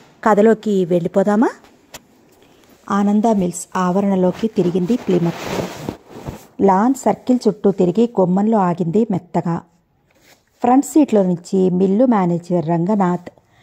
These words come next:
దిగాడు హుందాగా. అతనికి వయసు దాదాపు నలభై ఐదు వరకు ఉండొచ్చు. తెలుపు నలుపు కలనేత పడిన క్రాఫ్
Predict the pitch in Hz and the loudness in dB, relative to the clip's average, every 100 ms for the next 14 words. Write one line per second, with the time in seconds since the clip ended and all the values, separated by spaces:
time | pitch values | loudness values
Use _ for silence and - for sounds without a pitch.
0 | _ _ - 196 196 185 233 254 170 165 | _ _ -2 2 4 4 2 0 -2 -2
1 | 160 165 - _ _ _ _ _ _ _ | -2 -4 -8 _ _ _ _ _ _ _
2 | _ _ _ _ - 220 240 208 - 190 | _ _ _ _ -6 0 2 2 0 0
3 | 185 180 180 220 196 170 180 175 190 180 | 2 0 0 -2 0 2 2 0 0 0
4 | 170 180 170 170 165 165 208 190 165 156 | 2 2 2 2 -2 -2 -2 -2 -2 -6
5 | - - - - _ _ _ _ _ _ | -10 -10 -10 -12 _ _ _ _ _ _
6 | _ - 233 254 294 302 214 180 - 185 | _ 0 2 4 2 2 2 0 -2 -6
7 | - 190 190 226 233 240 190 175 175 185 | -2 0 0 0 -2 -2 0 0 -4 -4
8 | 175 170 - | -2 -4 -6